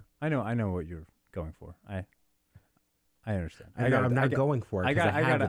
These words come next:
Speaker 1: gotta
Speaker 2: already.
Speaker 1: get around to it, yes.
Speaker 2: Yes, okay,
Speaker 1: But
Speaker 2: thank you.
Speaker 1: yes.
Speaker 2: I know what
Speaker 1: I'll
Speaker 2: you're going for.
Speaker 1: Yeah, I'm gonna say I'll get around to it, and it's just
Speaker 2: Okay,
Speaker 1: like,
Speaker 2: and
Speaker 1: uh,
Speaker 2: no,
Speaker 1: I'll
Speaker 2: and
Speaker 1: do it
Speaker 2: that's why I'm
Speaker 1: later.
Speaker 2: saying we're gonna do it.
Speaker 1: Oh. I don't have my computer on me, so.
Speaker 2: Oh, no, it's okay. We'll,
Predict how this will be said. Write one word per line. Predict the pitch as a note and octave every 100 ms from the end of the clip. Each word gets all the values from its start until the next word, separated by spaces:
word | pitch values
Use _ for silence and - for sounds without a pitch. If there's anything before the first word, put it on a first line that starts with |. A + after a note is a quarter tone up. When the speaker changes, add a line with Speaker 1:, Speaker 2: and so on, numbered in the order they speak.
| E2+
Speaker 1:
gotta | D3
Speaker 2:
already. | C#3 G#2+
Speaker 1:
get | G2+
around | G2+ F#2+ F#2
to | F2+
it, | F#2+
yes. | F2+ D#2
Speaker 2:
Yes, | A#2 F#2+ -
okay, | A#2 G#2+ G2
Speaker 1:
But | G2+
Speaker 2:
thank | F#2+
you. | - - - _ _
Speaker 1:
yes. | B2 A#2 G#2 _
Speaker 2:
I | _ _ _ _ - _ _ -
know | -
what | A#2+
Speaker 1:
I'll |
Speaker 2:
you're | C3
going | - - A2+
for. | - - -
Speaker 1:
Yeah, | A#2+ A#2+
I'm | B2
gonna | D3+
say | C#3+ D#3+
I'll | C#3
get | A#2+ A2
around | G2+ F#2+
to | F#2+
it, |
and | F2+
it's | F2
just | F#2+
Speaker 2:
Okay, | - E2
Speaker 1:
like, | -
Speaker 2:
and | A#2
Speaker 1:
uh, |
Speaker 2:
no, | A2+ G2
Speaker 1:
I'll |
Speaker 2:
and | -
Speaker 1:
do | -
it |
Speaker 2:
that's | - -
why | -
I'm |
Speaker 1:
later. | G#2+
Speaker 2:
saying | A2 A2+ F#2+
we're | F#2+
gonna | F#2
do | E2+ F2
it. | D#2 - -
Speaker 1:
Oh. | F2 D#2 D2+ D#2+ - - _ _ _ _
I | -
don't | F#2+
have | G2+
my | F#2+
computer | F2 - F2+ E2+
on | D#2+
me, | E2
so. | - A2
Speaker 2:
Oh, | G2+
no, | G#2+ A#2
it's | A2+
okay. | - - G2+
We'll, | G2 D2+